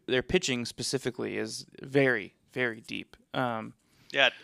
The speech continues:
Speaker 2: Dustin
Speaker 1: so
Speaker 2: May, sorry, Dustin May came in and filled in for Kershaw on opening day, and he pitched,
Speaker 1: Yeah.
Speaker 2: he pitched great.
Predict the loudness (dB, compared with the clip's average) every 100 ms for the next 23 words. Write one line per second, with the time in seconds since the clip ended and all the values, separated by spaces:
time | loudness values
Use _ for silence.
0 | 2 4 6 6 6 6 4 4 2 2
1 | 4 2 2 0 0 2 0 0 -2 -4
2 | -4 -4 -8 -4 -4 -4 -6 -8 -10 -10
3 | -4 -2 -4 -8 -8 -10 -10 -4 0 2
4 | 2 0 -2 -2 -2 -2 0 0